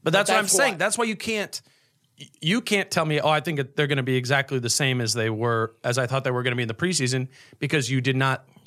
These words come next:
Speaker 1: see at all this
Speaker 2: What
Speaker 1: positive adjustment from Wiggins.
Speaker 2: What I saw, though, was that the season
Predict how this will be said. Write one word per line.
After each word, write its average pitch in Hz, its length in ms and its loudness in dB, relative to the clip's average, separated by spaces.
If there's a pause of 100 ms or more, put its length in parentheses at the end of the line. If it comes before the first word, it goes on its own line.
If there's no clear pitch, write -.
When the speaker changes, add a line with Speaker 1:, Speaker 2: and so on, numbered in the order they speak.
(140)
Speaker 1:
see 131 440 0
at 123 160 2
all 131 420 0 (240)
this 117 380 -2 (420)
Speaker 2:
What 147 220 0
Speaker 1:
positive 156 300 0
adjustment 123 440 -4
from 110 140 -8
Wiggins. 101 280 -10
Speaker 2:
What 147 300 -2
I 135 200 -2
saw, - 440 -2
though, 101 480 -8 (460)
was 117 580 -4 (140)
that 123 240 -8
the 113 100 -10
season 143 880 -4